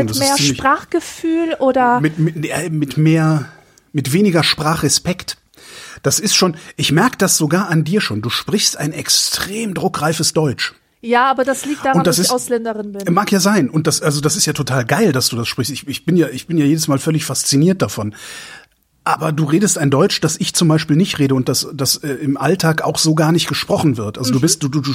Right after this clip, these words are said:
Speaker 2: du, du stehst da schon, stichst da schon hervor. Das ist das eine. In, also deutsche Dialoge im Fernsehen und im Film sind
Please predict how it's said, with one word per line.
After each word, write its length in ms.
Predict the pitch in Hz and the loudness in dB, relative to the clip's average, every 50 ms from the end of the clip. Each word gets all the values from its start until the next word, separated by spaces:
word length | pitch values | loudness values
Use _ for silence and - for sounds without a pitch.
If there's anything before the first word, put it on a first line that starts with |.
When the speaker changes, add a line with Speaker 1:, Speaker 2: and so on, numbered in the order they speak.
| - - | -6 -6
Speaker 2:
du, 80 | - 139 127 | -8 -8 -6
du 100 | - 151 135 - - _ - 151 151 | -6 -6 -6 -6 -10 _ -14 -10 -10
stehst 320 | - - 160 170 - - | -2 0 0 0 2 0
da 40 | 156 | 0
schon, 400 | - 170 160 160 160 139 - 180 | 2 4 4 4 2 0 -2 -6
stichst 260 | - - 196 - - | -6 -4 -4 -2 -2
da 60 | 165 151 | -2 -2
schon 160 | - 165 151 | 0 0 0
hervor. 460 | 147 147 - - 180 160 127 113 - - - - - - - - - - - - - | 0 -2 -2 -4 -2 -2 -2 -4 -8 -12 -16 -16 -16 -16 -16 -18 -20 -20 -20 -6 -2
Das 120 | 135 139 | 0 0
ist 140 | 170 - - | 2 2 2
das 140 | 156 - - | 0 0 2
eine. 340 | - 147 160 156 127 104 - - - - - - - _ _ _ _ _ _ _ _ _ | 2 4 4 4 4 0 -4 -10 -18 -20 -20 -20 -20 _ _ _ _ _ _ _ _ _
In, 400 | - - 151 156 156 156 156 - _ _ _ _ | -2 2 2 2 2 2 -4 -12 _ _ _ _
also 200 | - 151 123 156 | -6 -4 -4 -2
deutsche 340 | 139 139 139 202 - - 165 | 0 2 2 2 2 2 2
Dialoge 380 | 160 160 156 147 170 202 185 | 4 4 4 4 4 2 2
im 120 | - 139 123 | 0 -2 -4
Fernsehen 640 | - - 147 165 180 196 196 165 147 135 123 120 - | -2 0 2 4 4 4 4 2 2 0 0 -2 -2
und 120 | 123 123 | -4 -8
im 80 | 127 127 | -8 -10
Film 580 | - - - - 190 202 165 127 117 117 123 | -10 -8 -4 0 2 2 2 2 2 0 -2
sind 340 | 120 127 147 156 151 - - | -2 -2 0 0 -2 -4 -8